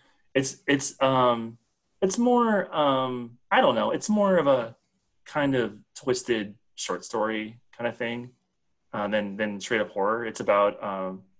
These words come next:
one of Edgar Allan Poe's friends, who's this paleontologist who's discovered the bones of a giant in, uh, a valley somewhere in the American West. And he's under a lot of pressure from, like,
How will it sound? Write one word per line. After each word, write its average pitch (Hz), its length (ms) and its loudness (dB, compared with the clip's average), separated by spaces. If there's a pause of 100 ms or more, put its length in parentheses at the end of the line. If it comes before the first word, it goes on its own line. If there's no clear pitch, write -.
(420)
one 117 140 -2
of 113 60 2
Edgar 113 200 4
Allan 113 140 4
Poe's 110 200 -4
friends, 104 360 -6
who's 101 120 -10
this 98 100 -14
paleontologist 101 920 -4
who's 98 180 -8
discovered 98 640 -4 (480)
the 110 80 -6
bones 107 340 -2
of 95 60 -6
a 95 60 -4
giant 101 540 -6 (120)
in, 95 340 -10
uh, 95 280 -16 (380)
a - 40 -2
valley 101 420 0
somewhere 110 240 -2
in 107 60 -2
the 107 60 -2
American 104 360 -4
West. - 460 -8 (100)
And 101 500 -8 (380)
he's 123 280 -2
under 113 420 0
a 101 80 2
lot 101 260 2
of 95 120 -4
pressure 101 440 -2
from, 95 280 -4
like, 92 240 -10